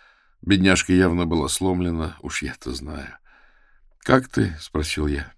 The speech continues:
«Ничего», — она вяло улыбнулась. «Потихоньку. А ты?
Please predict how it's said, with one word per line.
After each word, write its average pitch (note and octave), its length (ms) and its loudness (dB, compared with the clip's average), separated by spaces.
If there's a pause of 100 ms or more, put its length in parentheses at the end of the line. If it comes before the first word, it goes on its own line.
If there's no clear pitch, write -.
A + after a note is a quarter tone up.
(100)
«Ничего», — A#2 640 0
она D#2+ 220 -2
вяло D2+ 260 0
улыбнулась. D2 800 -6
«Потихоньку. D#2+ 840 -8 (520)
А - 100 -2
ты? A2 320 0